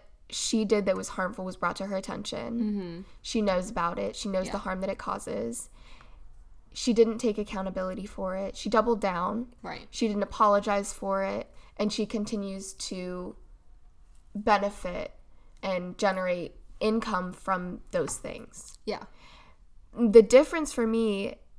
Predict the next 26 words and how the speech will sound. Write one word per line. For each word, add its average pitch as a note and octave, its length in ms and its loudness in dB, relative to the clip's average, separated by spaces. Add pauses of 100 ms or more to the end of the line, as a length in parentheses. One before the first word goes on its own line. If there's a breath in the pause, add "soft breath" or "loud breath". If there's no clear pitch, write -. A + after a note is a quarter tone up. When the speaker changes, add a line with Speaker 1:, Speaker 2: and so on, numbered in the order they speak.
(220)
Speaker 1:
the A3+ 240 4
thing C#4+ 180 2
that D4+ 80 2
would B3+ 120 8
make A3 200 2
it G3 100 0
not F#3+ 340 0
worthy F3 300 -4
of - 140 -8
being G#2+ 220 -12
canceled - 540 -14
is G3 180 -2
if F#3+ 340 -2 (180)
she, F#3+ 920 -4 (240)
those G#3+ 140 4
things A3 180 8
were A#3 60 8
brought G#3 200 4
to A3+ 80 -2
her A3 100 -2
attention. G#3+ 540 -6 (560 soft breath)
She - 160 0
apologized. F#3+ 1040 2
She F#3 680 -6
took G#3 160 -4
accountability. F#3 880 -4